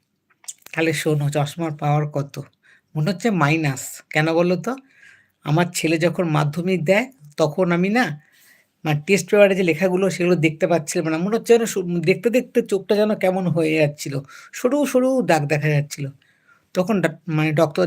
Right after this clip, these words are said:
দেখানো হয়েছিল, ডক্টর বললেন যে মাইনাস। আমার কাছে পাওয়ার, দূরে না। কিন্তু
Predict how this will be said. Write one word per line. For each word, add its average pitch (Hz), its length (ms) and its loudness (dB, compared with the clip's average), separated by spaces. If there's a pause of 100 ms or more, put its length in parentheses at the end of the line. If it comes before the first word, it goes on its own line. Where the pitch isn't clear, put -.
(120)
দেখানো 165 320 0
হয়েছিল, 160 240 -4 (400)
ডক্টর 151 300 -6
বললেন 160 260 -2
যে 196 60 -4 (140)
মাইনাস। 143 400 -2 (580)
আমার 202 140 2 (120)
কাছে 170 260 2 (120)
পাওয়ার, 131 220 -4 (100)
দূরে 214 300 2
না। 120 60 -12 (3500)
কিন্তু 180 200 -4